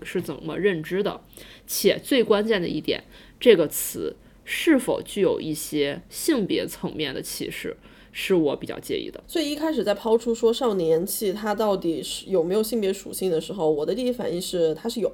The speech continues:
Speaker 2: 然后我俩都做了同样的事情，我们都去查词典。<laughs>
Speaker 1: 对，词典
Speaker 2: 对。
Speaker 1: 告诉我们，首先“少年”这个词是没有任何性别指向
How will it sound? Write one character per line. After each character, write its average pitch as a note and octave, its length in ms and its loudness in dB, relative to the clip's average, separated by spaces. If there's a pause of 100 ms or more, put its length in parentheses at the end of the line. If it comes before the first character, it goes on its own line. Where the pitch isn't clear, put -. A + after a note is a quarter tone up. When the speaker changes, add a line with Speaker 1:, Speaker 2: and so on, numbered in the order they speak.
(100)
Speaker 2:
然 G#3+ 120 -2
后 C#4 100 6
我 G#3 140 8
俩 A3+ 180 4
都 A3 100 4
做 A#3 140 4
了 F#3+ 80 4
同 E3+ 180 -4
样 A3+ 80 4
的 G3+ 80 2
事 A3 160 -4
情， E3+ 140 -6
我 - 60 -6
们 F3 60 -4
都 G3 100 0
去 G#3 100 -4
查 D#3+ 240 -6
词 E3+ 180 -6
典。 - 160 -4 (320)
<laughs> - 360 -10
Speaker 1:
对， - 180 8 (440)
词 - 120 0
典 A#3+ 160 12
Speaker 2:
对。 F#3 40 0
Speaker 1:
告 G#3 140 8
诉 G#3 140 4
我 D#3+ 100 6
们， C3 140 -2
首 E3 180 4
先 G#3 240 2
“少 B3+ 360 4
年” D3 260 0
这 B3 80 2
个 G3 100 2
词 - 400 -6 (320)
是 A3+ 200 0
没 D#3 160 2
有 D#3 120 2
任 F3 140 4
何 E3 100 0
性 F3 240 -2
别 - 140 -4
指 - 160 -16
向 - 180 -14